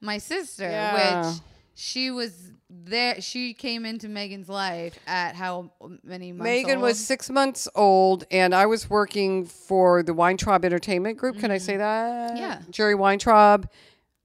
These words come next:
Speaker 2: which some of you may or may not recognize
Speaker 1: You
Speaker 2: the
Speaker 1: know
Speaker 2: name.
Speaker 1: my lawyer is Weintraub Tobin.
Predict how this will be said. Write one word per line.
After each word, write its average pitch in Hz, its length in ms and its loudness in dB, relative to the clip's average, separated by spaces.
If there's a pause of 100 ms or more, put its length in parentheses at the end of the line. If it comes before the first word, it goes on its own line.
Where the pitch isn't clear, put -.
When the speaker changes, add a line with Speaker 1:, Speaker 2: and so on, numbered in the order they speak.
Speaker 2:
which 180 280 -2
some 202 140 -2
of 190 40 0
you 185 120 0
may 185 100 0
or 180 80 0
may 175 120 0
not 160 140 0
recognize 220 340 -6
Speaker 1:
You 320 40 -4
Speaker 2:
the 330 60 -2
Speaker 1:
know 339 140 0
Speaker 2:
name. 330 120 -4
Speaker 1:
my 339 460 -4
lawyer 202 520 -8
is 170 200 -14
Weintraub 180 680 -14
Tobin. 170 600 -16